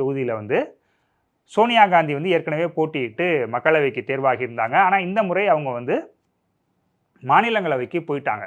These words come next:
So பாரம்பரியமான காங்கிரஸ் தொகுதியான ரேபரேலி யாருக்கு,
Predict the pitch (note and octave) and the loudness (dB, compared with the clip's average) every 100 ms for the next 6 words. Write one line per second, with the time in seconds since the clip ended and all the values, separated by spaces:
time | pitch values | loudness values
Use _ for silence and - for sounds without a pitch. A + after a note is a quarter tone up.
0 | - _ - C#3 A3+ - _ _ _ - | -16 _ -2 0 0 -4 _ _ _ 4
1 | F3+ C4+ D4+ C#4+ C4 A3 G3+ G3+ - F#3 | 6 8 6 2 2 4 4 4 4 6
2 | F#3+ G3+ G3+ - D#3 D3+ D3+ C#3 C3 C3 | 6 2 -2 0 -2 0 2 2 2 4
3 | D#3+ - C#3 F3 F3+ D#3+ C3+ B2+ E3+ F#3 | 2 2 2 2 2 0 0 0 0 -2
4 | - C#3 C3+ G3+ G3 - C3+ A#2 - | -6 2 6 6 4 -4 -4 -4 -8